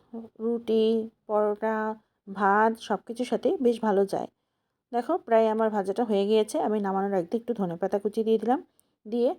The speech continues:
আবার বেশ ভালোভাবে নাড়াচাড়া করে নিলাম, মিক্স করে নিলাম। এখন আমি নামিয়ে পরিবেশন করে নেব। এটা খেতে কিন্তু মজাদার হয়, তোমরাও বাড়িতে বানিয়ে একবার দেখো।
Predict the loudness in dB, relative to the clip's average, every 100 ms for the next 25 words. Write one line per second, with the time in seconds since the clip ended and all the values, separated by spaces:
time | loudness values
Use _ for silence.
0 | _ _ -4 0 2 0 0 -4 -4 -4
1 | -2 -4 -4 -4 -2 -2 0 -2 0 -2
2 | -4 -8 -10 -6 -4 -2 -2 -2 -4 -10
3 | _ _ _ _ _ -12 -6 0 2 0
4 | -4 -2 0 0 -2 -4 0 0 2 -2
5 | -6 -6 -2 -2 -2 -2 -4 -6 _ _
6 | _ _ _ _ _ _ _ _ _ _
7 | _ _ _ _ _ _ -8 -4 -2 0
8 | 0 0 -2 0 -2 -2 _ _ _ _
9 | _ _ _ _ -4 0 0 2 2 0
10 | 0 -6 -4 -2 -2 -4 -4 -4 -4 -4
11 | -4 -4 0 -2 0